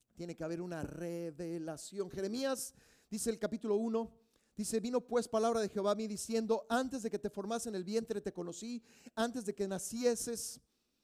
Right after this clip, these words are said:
te santifiqué". ¿Y qué dice claramente? "Te di por profeta a las naciones". ¿Cuál, cuál era la voluntad del Señor para Jeremías? Ser un profeta.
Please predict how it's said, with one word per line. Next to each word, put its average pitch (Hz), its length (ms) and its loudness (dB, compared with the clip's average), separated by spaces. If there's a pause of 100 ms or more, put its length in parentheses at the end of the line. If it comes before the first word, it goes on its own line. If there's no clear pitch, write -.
(320)
te 208 200 2
santifiqué". 214 1000 4
¿Y 233 80 -8
qué 311 120 0
dice 320 220 4
claramente? 247 540 4
"Te 214 240 8
di 285 400 2 (200)
por 233 180 6
profeta 254 720 2 (200)
a 202 120 -2
las 233 540 0 (180)
naciones". 226 840 -4 (260)
¿Cuál, 262 420 4
cuál 294 260 4
era 302 280 4 (280)
la 233 100 4
voluntad 233 560 2 (480)
del 208 140 2
Señor 220 320 2
para 208 140 4
Jeremías? 202 600 -2 (200)
Ser 226 440 2 (280)
un 214 340 2 (300)
profeta. 196 480 -6